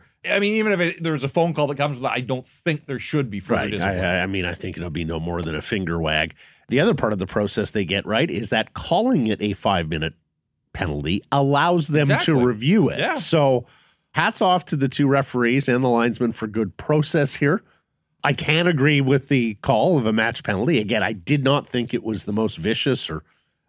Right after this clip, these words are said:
Speaker 2: dire. They say intent to injure. I'm not necessarily sure that was his intent. But needless to say, if it's a point of emphasis, you're looking for those slew foots now and trying to get that play out of the game, then this was handled appropriately.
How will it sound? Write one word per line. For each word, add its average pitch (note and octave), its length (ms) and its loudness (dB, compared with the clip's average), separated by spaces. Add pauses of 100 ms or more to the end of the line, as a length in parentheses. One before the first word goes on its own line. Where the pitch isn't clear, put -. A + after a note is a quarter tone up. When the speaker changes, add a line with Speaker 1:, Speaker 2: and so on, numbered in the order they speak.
(120)
Speaker 2:
dire. G#2+ 400 2
They E2 160 -6
say A#2+ 400 2
intent A2+ 400 0
to G2+ 100 -2
injure. G#2+ 360 -2
I'm F2 140 -2
not A2 180 0
necessarily G2 640 -4
sure G#2 240 -2
that F2+ 220 -2
was F2 220 -6
his E2 260 -4 (600)
intent. G#2+ 640 -2 (580)
But D#3 380 2 (320)
needless D3+ 480 2
to C3+ 100 0
say, C3 280 4
if D#3+ 120 0
it's A#2+ 140 -2
a B2 60 0
point D3 280 2
of G#2 100 2
emphasis, B2+ 580 0
you're G2 120 0
looking A#2+ 480 0
for A#2+ 240 0
those G2+ 280 2
slew D3 300 2
foots G2+ 400 -2
now F#2+ 240 2
and G2 100 0
trying G#2+ 220 0
to G#2 60 -2
get A2 240 0
that A#2 220 0
play G#2+ 260 0
out A2 140 2
of G#2 60 -4
the F#2+ 100 -2
game, C#3+ 320 0 (500)
then B2+ 200 4
this C3 180 2
was A#2+ 140 0
handled G#2+ 320 0
appropriately. D#2 680 -4